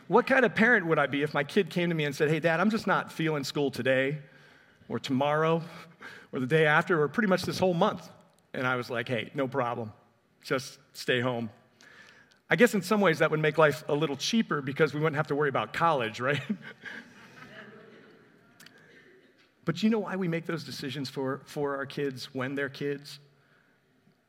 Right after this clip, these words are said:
Because they're kids. And they don't understand the implications. Their desires in life are still being shaped.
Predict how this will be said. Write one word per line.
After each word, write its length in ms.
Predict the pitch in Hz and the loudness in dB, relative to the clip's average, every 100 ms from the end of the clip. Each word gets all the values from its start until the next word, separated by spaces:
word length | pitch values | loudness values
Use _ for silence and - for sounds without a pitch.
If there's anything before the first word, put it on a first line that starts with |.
| _ | _
Because 380 | 147 143 170 156 | -14 -8 -8 -6
they're 120 | 139 | -8
kids. 600 | 135 - 190 113 - - _ _ _ _ _ _ _ _ _ - | -8 -6 -6 -8 -14 -18 _ _ _ _ _ _ _ _ _ -10
And 140 | 151 | -4
they 100 | 160 | -4
don't 180 | 165 165 | -4 -4
understand 540 | 165 156 - 156 156 143 | -4 -6 -8 -8 -6 -6
the 80 | |
implications. 680 | 143 139 131 165 175 147 120 | -6 -8 -8 -6 -6 -6 -6
Their 180 | 143 143 | -4 -4
desires 720 | 135 131 135 139 175 156 135 | -4 -6 -6 -4 -4 -4 -6
in 100 | 131 | -6
life 320 | 123 123 120 | -6 -6 -6
are 80 | 113 | -8
still 300 | - - 147 | -8 -6 -6
being 220 | 131 120 | -4 -6
shaped. 520 | 110 - 135 123 - | -6 -6 -6 -10 -12